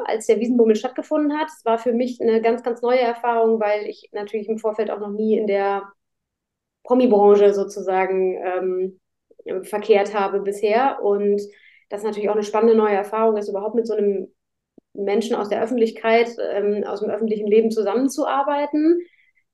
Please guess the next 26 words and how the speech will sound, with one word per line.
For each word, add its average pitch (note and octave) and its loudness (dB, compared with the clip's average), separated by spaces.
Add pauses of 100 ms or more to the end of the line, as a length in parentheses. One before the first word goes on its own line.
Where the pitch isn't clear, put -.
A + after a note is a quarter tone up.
äh, A3 4
festzustellen, A3+ 4
dass, G#3+ -2
ähm, G3+ 0 (220)
das G#3 -2
im G#3+ -2
Grunde A3+ 4
genommen A3 4
ein G#3 2
normaler G3+ 0
Mensch A3+ 0
ist A3+ -4
wie A3+ -10
du G#3+ -8
und G#3+ -2
ich, C4 -2
logischerweise, A#3+ 0
warum A3 0
auch G#3 -8
nicht, C4 -2
aber G#3+ 0
es A3 -6
natürlich A3+ -2
trotzdem A#3+ -2
Dinge A#3 6
gibt, A3+ 4